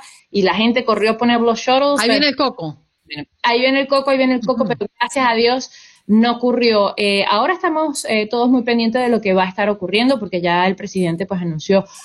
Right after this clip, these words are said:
Speaker 1: alrededor de diez demandas a diferentes estados. Aquí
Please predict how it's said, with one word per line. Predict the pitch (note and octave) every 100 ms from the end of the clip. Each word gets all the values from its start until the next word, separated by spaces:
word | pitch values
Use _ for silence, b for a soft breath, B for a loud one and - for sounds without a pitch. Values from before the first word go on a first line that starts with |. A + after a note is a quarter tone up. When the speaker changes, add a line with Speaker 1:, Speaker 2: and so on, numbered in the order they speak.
| B
Speaker 1:
alrededor | F#3 F3+ F3 F3 F3+
de | G#3 G3+
diez | G#3 G#3
demandas | G3+ F#3+ F#3 F#3+ G3
a |
diferentes | F3+ F3 E3 E3 G3+ F#3+
estados. | - A3+ C4 C#4+ - B B B
Aquí | - G3 - C4+ D#4